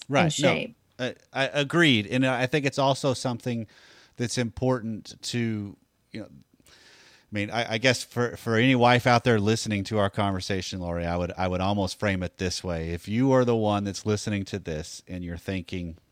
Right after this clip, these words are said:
Speaker 1: You know what? I think they're talking directly to me. You know, I think, <laughs> I think Doctor Mintz is, I'm sitting in the chair across from her.
Speaker 2: <laughs>
Speaker 1: Um, even the courage to bring it up and, and think through,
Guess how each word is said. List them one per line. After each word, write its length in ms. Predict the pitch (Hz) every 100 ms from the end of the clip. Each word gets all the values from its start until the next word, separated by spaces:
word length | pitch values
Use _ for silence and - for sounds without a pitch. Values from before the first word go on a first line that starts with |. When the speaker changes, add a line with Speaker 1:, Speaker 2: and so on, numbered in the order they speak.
| -
Speaker 1:
You 80 |
know 100 | 156
what? 180 | 147 135
I 60 | 127
think 220 | 123 135
they're 120 | 120
talking 520 | - 107 101 104 92 - _ _
directly 720 | - 107 95 110 113 - 104
to 220 | 92 - 92
me. 420 | 87 78 64 73
You 80 | 90
know, 80 | 80
I 80 | 85
think, 280 | 120 110 - -
<laughs> 140 | -
I 40 | 110
think 300 | - 151 139
Doctor 380 | 127 - 143
Mintz 380 | 127 131 120 -
is, 240 | 113 101 - - - -
I'm 120 | 107 101
sitting 360 | - 151 143
in 120 | 143
the 60 | 131
chair 300 | - 143 120
across 440 | 104 - 117 117
from 160 | - 95
her. 260 | 87 76 78
Speaker 2:
<laughs> 60 | - - - - - - 226 - _ - 202
Speaker 1:
Um, 320 | 113 98 87 82 - _ _ -
even 360 | 147 175 175
the 100 | 151
courage 560 | - - 131 127 107 -
to 100 | 113
bring 380 | 92 110 110 113
it 100 | 90
up 300 | 98 101 -
and, 180 | 98 98
and 160 | 98 92
think 340 | - 127 117
through, 380 | - 104 98 87